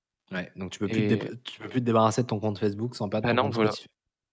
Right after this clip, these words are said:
Speaker 2: Voilà et heu, par exemple, si j'avais envie de changer mon compte Google parce qu'au final, il y a une partie de ma date de naissance et tout dedans,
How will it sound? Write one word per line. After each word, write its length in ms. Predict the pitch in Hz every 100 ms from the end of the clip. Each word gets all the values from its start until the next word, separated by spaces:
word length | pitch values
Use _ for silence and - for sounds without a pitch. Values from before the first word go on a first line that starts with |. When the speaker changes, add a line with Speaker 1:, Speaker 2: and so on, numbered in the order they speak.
| _ _ _ -
Speaker 2:
Voilà 280 | 113 107 104
et 100 | 113
heu, 80 | 107
par 100 | 107
exemple, 160 | 117 131
si 140 | -
j'avais 180 | 113 113
envie 220 | 113 123
de 60 | 135
changer 300 | 117 113 123
mon 140 | 110
compte 280 | 117 110 113
Google 320 | 107 113 120
parce 160 | 110 -
qu'au 100 | 101
final, 280 | - 113 110
il 40 |
y 40 | 104
a 240 | 98 98 - - - -
une 100 | -
partie 280 | 110 113 -
de 40 | 113
ma 80 |
date 140 | 107 104
de 100 | 110
naissance 460 | 107 - 117 107
et 40 | 113
tout 120 | -
dedans, 320 | 101 104 143